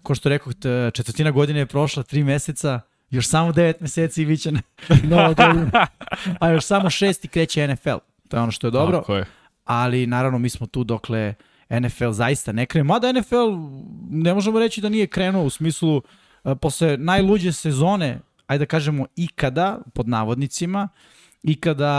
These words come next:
Speaker 1: u, u, u, u nekom našem ovom veku, od kad je N F L krenuo se pra-, prati na ovim prostorima,
Speaker 2: Mhm.
Speaker 1: da kažemo negde od dve hiljaditih, ja bih rekao da je stvarno prošla sezona bila najluđa i to smo se, čini mi se, nekako svi složili.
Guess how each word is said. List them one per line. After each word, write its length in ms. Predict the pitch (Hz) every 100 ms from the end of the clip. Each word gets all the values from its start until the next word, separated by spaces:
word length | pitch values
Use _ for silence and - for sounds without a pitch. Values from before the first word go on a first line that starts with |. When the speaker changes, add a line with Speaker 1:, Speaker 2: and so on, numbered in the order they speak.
| 139 135 131 -
Speaker 1:
u, 80 |
u, 400 | 139 135 135 120 131 135 117
u, 120 | 139
u 40 | 143
nekom 280 | 147 -
našem 320 | 147 151 151 135
ovom 200 | 139 120
veku, 280 | 131 -
od 80 | 139
kad 140 | - 120
je 60 |
N 80 | 131
F 120 | 107
L 80 | 131
krenuo 240 | - 135
se 140 | 127 135
pra-, 280 | - 113 98
prati 280 | 127 -
na 60 | 120
ovim 120 | 117
prostorima, 440 | 101 107 - 139 131
Speaker 2:
Mhm. 80 |
Speaker 1:
da 40 | 104
kažemo 160 | 123
negde 140 | 131 120
od 60 | 104
dve 200 | 113 120
hiljaditih, 800 | - 117 104 101 107 196 196 _ - - - -
ja 140 | 139
bih 120 | 147 135
rekao 220 | 147 135
da 100 | 131
je 140 | 131
stvarno 260 | - 156 135
prošla 260 | 127 127
sezona 240 | - 123 120
bila 440 | 113 113 110 98
najluđa 520 | - 123 110 113 113 139
i 80 |
to 300 | 117 _ 120
smo 120 | 113 113
se, 100 | -
čini 180 | 120
mi 60 | 113
se, 80 | 107
nekako 240 | 113 -
svi 260 | - 120 110
složili. 500 | - 107 104 139